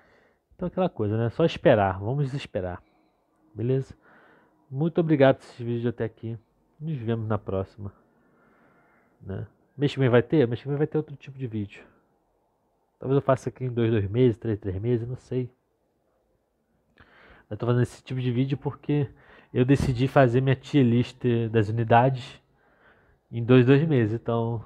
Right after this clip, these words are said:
a unidade de novembro, novembro veio. E só vou fazer tier list em dezembro, quando sair a datamine, porque eu vou juntar as unidades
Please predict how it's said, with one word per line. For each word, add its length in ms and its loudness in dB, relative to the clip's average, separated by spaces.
a 40 -10
unidade 340 2
de 40 0
novembro, 420 0
novembro 480 -2
veio. 420 4
E 80 -6
só 160 -2
vou 120 4
fazer 320 6
tier 220 6
list 360 2
em 100 -6
dezembro, 520 6
quando 180 -6
sair 500 0
a 40 0
datamine, 720 -2
porque 240 -8
eu 60 -2
vou 120 2
juntar 220 -2
as 100 0
unidades 540 -2